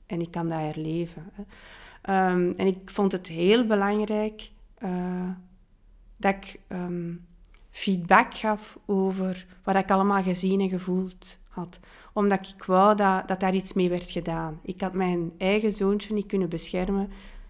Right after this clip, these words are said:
En mijn intentie was van, ik wil andere kinderen beschermen, zodat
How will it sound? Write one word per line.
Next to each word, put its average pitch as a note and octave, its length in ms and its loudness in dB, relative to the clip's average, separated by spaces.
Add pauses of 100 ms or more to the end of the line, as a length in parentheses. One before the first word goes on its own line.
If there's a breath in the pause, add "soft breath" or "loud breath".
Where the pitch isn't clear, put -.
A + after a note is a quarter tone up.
En G#3 100 -2
mijn F#3+ 180 4
intentie F#3 560 2
was E3+ 280 -6
van, E3+ 220 -8
ik F3+ 180 -12
wil F3+ 200 -4
andere F3 420 -2
kinderen E3 440 -10
beschermen, F3+ 480 -4
zodat E3+ 340 -4